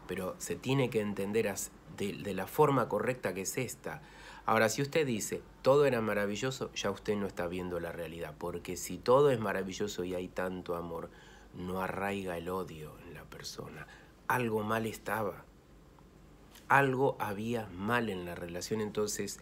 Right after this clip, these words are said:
la magia puso ahí la semilla, pero porque ya algo había,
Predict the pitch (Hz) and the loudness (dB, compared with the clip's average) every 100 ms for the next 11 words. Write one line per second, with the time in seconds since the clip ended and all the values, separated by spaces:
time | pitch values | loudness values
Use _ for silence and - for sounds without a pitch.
0 | - - - 95 87 101 113 110 98 - | -18 -20 -14 -8 -4 -2 -2 -4 -6 -2
1 | 156 - - 92 82 85 104 98 87 - | -2 -2 -4 -4 -4 -4 -4 -4 -4 -4
2 | 90 107 123 117 95 98 95 98 101 101 | -2 -2 0 -2 -2 -4 -4 -4 -4 -4
3 | - 113 113 110 95 82 110 117 76 | -4 -4 -4 -2 -4 -4 -6 -8 -10